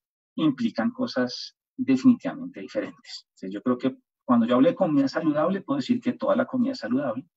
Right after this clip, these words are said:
va a depender mucho de cómo yo la transforme en una dieta o en un producto específico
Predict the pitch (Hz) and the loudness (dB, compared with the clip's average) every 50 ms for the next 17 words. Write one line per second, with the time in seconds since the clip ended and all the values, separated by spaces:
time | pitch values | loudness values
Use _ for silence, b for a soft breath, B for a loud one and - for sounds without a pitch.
0 | _ - 98 98 104 _ - 117 110 104 101 98 98 120 117 120 127 - - 127 | _ -2 -2 -2 0 _ 0 0 2 0 -2 -4 0 2 2 2 2 2 0 0
1 | 127 127 - - 98 98 101 - - 113 - 117 120 - - 110 107 101 - - | 0 0 -2 -6 -6 -4 -4 -4 -4 0 2 2 2 2 -2 -6 -6 -6 -6 -6
2 | - 113 107 101 98 95 95 - - 240 269 294 359 - - - - - - _ | -4 -4 -4 -4 -6 -10 -10 -6 -2 -2 -2 0 2 0 0 2 0 -4 -6 _
3 | b b b b b b b b b _ - 135 127 117 107 101 101 87 _ 127 | b b b b b b b b b _ 4 4 4 4 2 -2 -10 -6 _ 2
4 | 120 123 131 127 127 - 139 - _ - 151 - - 160 - 156 156 - - 175 | 4 6 6 4 4 0 -10 -10 _ -10 -8 -6 -6 -6 -4 -4 -6 -4 -6 -10
5 | 185 | -10